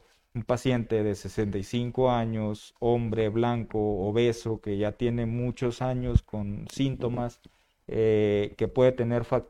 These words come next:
ciertos factores de riesgo para uno, eh, el, y bueno, esto da pie a, al, al, a la siguiente cosa que me parece fundamental entender, que existen síndromes esofágicos con l-,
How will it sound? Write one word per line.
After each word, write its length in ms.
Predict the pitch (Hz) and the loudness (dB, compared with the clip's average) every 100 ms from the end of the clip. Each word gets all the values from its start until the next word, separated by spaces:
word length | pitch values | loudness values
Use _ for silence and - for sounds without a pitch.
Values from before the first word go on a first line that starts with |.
| _ | _
ciertos 380 | - 120 117 117 | 0 0 0 -6
factores 380 | 110 - 120 120 | -4 0 0 0
de 100 | 113 | 0
riesgo 580 | 123 123 120 131 135 - _ _ _ _ _ | 2 2 4 2 0 -6 _ _ _ _ _
para 640 | - 113 110 107 107 104 98 | -2 2 2 2 2 2 -2
uno, 520 | 123 135 143 147 143 123 | -2 0 2 4 2 0
eh, 360 | 113 110 107 101 | 0 0 0 -2
el, 180 | 104 - | -4 -2
y 360 | 120 117 113 110 | 2 2 4 2
bueno, 360 | 113 101 104 104 | 2 2 -2 0
esto 360 | 110 - 139 | -2 0 4
da 240 | 127 123 - | 6 4 4
pie 320 | 123 127 131 | 6 8 8
a, 140 | 117 | 6
al, 340 | - 110 104 - | 2 -2 -4 -2
al, 280 | 95 101 - | -4 -4 -4
a 120 | 113 | -4
la 240 | 107 101 98 | -2 -2 -6
siguiente 720 | - 117 120 117 120 131 - | -10 -8 0 0 2 -2 0
cosa 340 | 123 117 135 | 0 0 -2
que 120 | - 120 | -4 -2
me 140 | 110 | -2
parece 420 | - 110 110 123 | -2 0 0 0
fundamental 720 | - 120 117 113 107 98 113 | -4 -2 -2 0 -2 0 0
entender, 580 | 120 123 139 143 147 147 - _ _ _ _ _ _ | 2 2 0 4 4 2 -12 _ _ _ _ _ _
que 320 | 139 143 156 143 | 6 8 8 4
existen 880 | 113 - 120 - 139 143 139 123 - | -6 -4 -4 0 0 2 0 -4 -10
síndromes 800 | - - 127 131 143 147 151 147 | -10 -4 -2 0 -2 0 -2 -2
esofágicos 800 | 110 110 - 127 165 160 180 180 | -4 -4 -2 -2 -2 -2 -2 -2
con 540 | - - 117 127 151 - _ | -6 -4 0 0 -2 -6 _
l-, 160 | 107 | -6